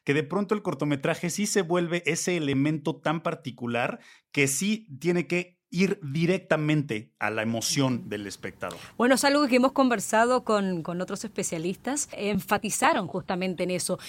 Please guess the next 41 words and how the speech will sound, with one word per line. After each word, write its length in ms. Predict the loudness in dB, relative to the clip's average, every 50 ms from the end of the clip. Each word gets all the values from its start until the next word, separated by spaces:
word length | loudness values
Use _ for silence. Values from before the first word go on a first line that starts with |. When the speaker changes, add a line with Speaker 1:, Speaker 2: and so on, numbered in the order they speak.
| -8 0
Speaker 2:
y 160 | 4 4 4
que, 300 | 6 6 4 4 4 4
eh, 480 | 4 4 4 6 6 4 2 2 2 2
es 160 | 2 2 4
una 160 | 6 6 6
tendencia. 680 | 6 4 2 2 2 6 6 8 8 6 4 0 -2 -2
¿Ustedes 320 | 0 0 2 2 2 2
opinan 380 | 0 2 2 4 4 4 4 4
lo 80 | 2
mismo, 440 | 2 0 0 2 2 2 2 2 2 2
que 80 | 2
ahora 240 | 4 6 6 4 4
es 100 | 2 0
una 140 | 0 0 0
tendencia 480 | 0 -2 -4 -2 -4 -4 -4 -4 -6
esto 180 | -4 -2 -2 -2
de 80 | 0 0
que, 140 | -2 0
claro, 260 | 0 0 0 0 0 -4 -6 -12 -16 -12 -6 -2
eh, 260 | 0 2 2 0 -2 -8 -12 -14 -14 -18 -12 -4
es 160 | -2 -2 0 2
como 160 | 2 2 2
ustedes 260 | 4 4 4 4 4
dicen, 320 | 4 2 0 0 -2 -2 0
la 100 | 0 -2
importancia 440 | 0 0 -2 0 0 0 0 0 -2
es 100 | -2 0
el 120 | 0 -2
fondo, 480 | 0 0 2 2 2 2 0 -2 -2 -2
no 580 | 0 2 2 4 4 6 6 6 4 2 0
si 320 | -2 -6 -8 -4 0 0 2
el 160 | 2 0 -2
trazo 340 | 0 -2 0 0 0 -2 -2
es 160 | -2 -2 -2
este, 460 | -2 -2 -2 -4 -2 -2 0 2 2
otro, 300 | 2 0 0 -2 -6 -6
si 80 | -6 -6
se 120 | -6 -6
utilizan 480 | -6 -4 -4 -4 -2 -2 -2 -2 -2 -4
determinadas 540 | -4 -4 -4 -4 -2 -2 0 -2 -2 -2
tecnologías, 640 | -2 -4 -4 -2 -2 -2 -4 -4 -2 -2 -2 -2 -2